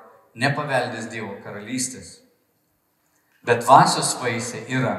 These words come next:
meilė, džiaugsmas, ramybė, kantrybė, malonumas, gerumas, ištikimybė,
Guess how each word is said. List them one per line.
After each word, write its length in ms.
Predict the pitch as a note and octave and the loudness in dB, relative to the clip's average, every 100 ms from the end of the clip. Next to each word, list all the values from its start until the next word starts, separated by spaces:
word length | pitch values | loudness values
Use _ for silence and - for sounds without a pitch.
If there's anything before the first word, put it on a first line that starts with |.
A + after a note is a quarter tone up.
| - | -6
meilė, 500 | G#2+ G#2+ A2 A2+ C#3+ D#3 - - - - | -6 -6 -4 -2 -2 -2 -6 -16 -20 -12
džiaugsmas, 760 | - A#2 B2 B2 - C#3 C#3 - | -4 -2 -2 -2 -6 -6 -8 -10
ramybė, 640 | A#2 A2 G#2 A2+ B2 C3+ C3 - - | -8 -8 -8 -6 -6 -6 -8 -12 -14
kantrybė, 680 | A2+ G#2 - C3 C3+ C3 B2 - - - _ _ _ - | -12 -12 -12 -12 -10 -10 -12 -14 -18 -20 _ _ _ -6
malonumas, 760 | A2 G#2+ G#2+ G#2+ C#3+ C#3+ C3 - - - - _ | -4 -2 -4 -6 -6 -4 -6 -6 -10 -16 -20 _
gerumas, 580 | A#2 G#2+ B2 C3+ C3 B2+ | -6 -4 -2 -4 -4 -6
ištikimybė, 800 | - - - - G#2+ B2+ B2+ A#2+ | -8 -8 -10 -14 -8 -6 -4 -6